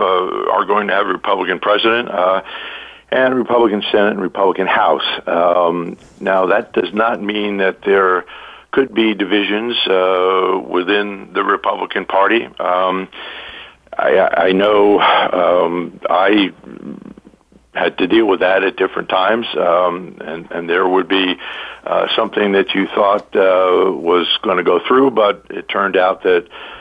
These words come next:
uh, there were a handful of members that, uh, might be needed to get something through, and, uh, while they might be members of the same party, um, they were kind of, uh,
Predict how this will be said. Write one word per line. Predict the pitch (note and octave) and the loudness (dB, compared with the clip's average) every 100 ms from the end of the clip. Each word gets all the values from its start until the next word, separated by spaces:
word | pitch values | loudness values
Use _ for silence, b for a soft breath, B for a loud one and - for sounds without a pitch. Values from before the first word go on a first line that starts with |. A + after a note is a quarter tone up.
| B | B
uh, | - E2 F2+ F2 | -4 0 2 4
there | F#2 | 4
were | F#2 | 4
a | F2 | 4
handful | G#2+ G#2+ G2 G#2+ F#2+ F#2 | 2 0 0 2 4 4
of | F2+ | 2
members | G2+ G#2 F#2+ G2+ G2 - | 0 -2 0 2 0 2
that, | G2 F2 - | 0 0 -2
uh, | F2+ | -2
might | F#2 F#2 | 0 -2
be | E2+ | -4
needed | F2 F#2 F#2 F#2+ - | -4 -4 -2 -4 -2
to | F2 E2 | -2 0
get | F#2 G2 - | 0 0 -2
something | G2 F2 F#2+ - - | -6 -4 -6 -8 -6
through, | G2 F#2 A2+ A#2+ | -2 0 0 0
and, | F#2+ F#2 F#2+ F#2 | -2 0 0 0
uh, | F#2+ F2+ F2 F2 - B B B - | 2 2 2 0 -6 B B B -4
while | E2 | 0
they | D#2+ | 0
might | E2+ F#2+ F2+ | 2 0 0
be | E2+ | -2
members | F2+ F#2 F2+ F2 | -2 0 0 0
of | D#2 | 0
the | E2 - | 0 0
same | F#2 E2 | -2 -2
party, | - - G#2 G#2 A#2+ B B B B - | 0 2 2 2 0 B B B B -2
um, | F2+ F2+ F2 F#2 F#2 F2+ F2+ F2+ D2+ _ - | 2 2 2 2 0 -4 -6 -10 -14 _ -20
they | E2+ F2+ F#2+ G2 F#2+ F#2+ F2+ F#2 D#2+ _ _ _ | -2 2 2 2 0 -2 -4 -8 -12 _ _ _
were | G#2+ F#2 F#2+ F#2 _ | -6 0 0 0 _
kind | - C#3 A#2 | -2 0 2
of, | G#2+ F2+ - | 2 0 -2
uh, | F#2 F2+ F2+ F2+ F#2 E2+ | 0 2 4 4 2 0